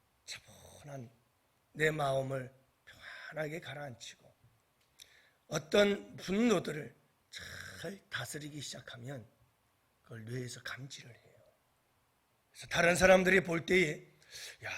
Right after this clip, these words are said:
저 정도면 화가 나야 되는데 저 사람이 저걸 어떻게 화를 안 내지?" 라고 생각할 수 있는 그런 사람이 되어지는 거죠.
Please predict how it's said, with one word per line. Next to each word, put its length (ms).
저 100
정도면 460
화가 260
나야 260
되는데 360
저 100
사람이 400
저걸 260
어떻게 280
화를 340
안 220
내지?" 520
라고 320
생각할 480
수 200
있는 320
그런 260
사람이 680
되어지는 480
거죠. 340